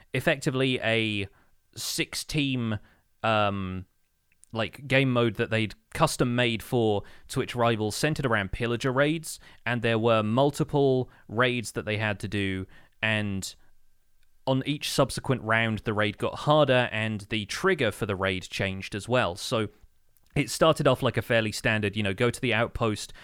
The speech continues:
kill the pillager captain, come back to a village, bunch of pillagers arrive. I think the difficulty increased in terms of, you know, in-game difficulty on each raid as well. But it started off on easy, so fairly straightforward,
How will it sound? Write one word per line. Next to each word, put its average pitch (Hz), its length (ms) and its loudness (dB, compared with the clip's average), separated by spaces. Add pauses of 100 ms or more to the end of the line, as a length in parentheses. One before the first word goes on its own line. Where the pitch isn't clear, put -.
(220)
kill 127 200 2
the 110 100 -2
pillager 110 320 0
captain, 107 480 -2
come 110 180 -2
back 104 180 0
to 120 120 -4
a 101 60 -2
village, 101 420 -2 (260)
bunch 117 240 -2
of 107 80 -4
pillagers 104 420 -2
arrive. 95 480 2 (360)
I 123 80 2
think 143 180 2
the 117 80 0
difficulty 110 720 0
increased 95 720 -6
in 104 140 -2
terms 98 320 0
of, 92 240 -4 (360)
you 113 80 -2
know, 104 100 2
in-game 110 460 2
difficulty 95 600 -6 (400)
on 101 100 -2
each 98 220 -6
raid 92 200 -2
as 92 140 -6
well. 92 220 0
But 104 140 -2
it 98 40 -6
started 120 340 0
off 107 140 -2
on - 140 -4
easy, 117 500 0 (140)
so 101 240 -2
fairly 131 320 0
straightforward, 110 640 -2